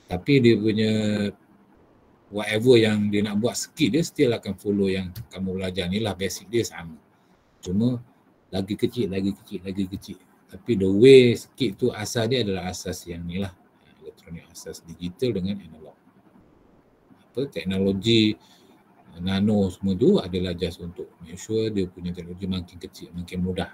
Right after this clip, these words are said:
nak, nak buat lah. Bukan makin mudah nak buat, mudahkan pengguna kan. Ha, kalau bayangkan macam kalau kamu tengok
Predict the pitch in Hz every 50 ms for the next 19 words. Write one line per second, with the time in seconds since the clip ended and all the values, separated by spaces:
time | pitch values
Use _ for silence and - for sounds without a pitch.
0 | - - 85 - - - _ _ _ _ _ _ 85 - 85 87 92 98 - -
1 | - - - - _ _ _ _ _ - - 135 127 123 113 104 123 151 139 123
2 | 120 113 107 98 95 110 120 101 - - - - - - - _ _ _ - 104
3 | 107 107 104 123 127 - - - - _ _ _ _ _ - 107 104 101 - 113
4 | 107 110 123 123 117 104 90 90 101 110 101 85 - - - 85 80 - - _
5 | - 85 87 87 87 90 - _ _ _ _ _ _ 82 87 98 104 104 101 98
6 | 113 110 104 101 101 95 - 101 98 - 98 95 98 98 98 92 - 95 92 95
7 | 95 - 92 95 101 -